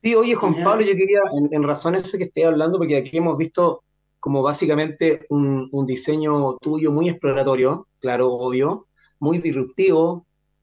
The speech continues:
Speaker 1: eh, tremendamente dinámico, interesante, un montón de conceptos que podríamos, tal vez incluso pueden quedar así como casi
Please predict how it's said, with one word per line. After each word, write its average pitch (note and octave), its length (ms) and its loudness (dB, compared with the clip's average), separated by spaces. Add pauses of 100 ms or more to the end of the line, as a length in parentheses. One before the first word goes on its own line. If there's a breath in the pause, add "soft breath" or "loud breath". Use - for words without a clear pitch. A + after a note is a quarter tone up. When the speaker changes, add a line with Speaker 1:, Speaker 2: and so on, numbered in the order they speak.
(120)
Speaker 1:
eh, C3 200 -4
tremendamente D#3+ 920 0
dinámico, D#3+ 500 -2
interesante, C3+ 600 -2
un C#3+ 80 0
montón D3+ 320 -2
de F#3 80 2
conceptos F#3+ 420 -2
que F#3+ 140 -4
podríamos, E3 420 0
tal D3+ 160 -2
vez E3 120 0
incluso E3 360 -2
pueden E3+ 240 0
quedar D#3+ 220 0
así D#3+ 200 -4
como D3+ 400 -2
casi D3+ 640 -6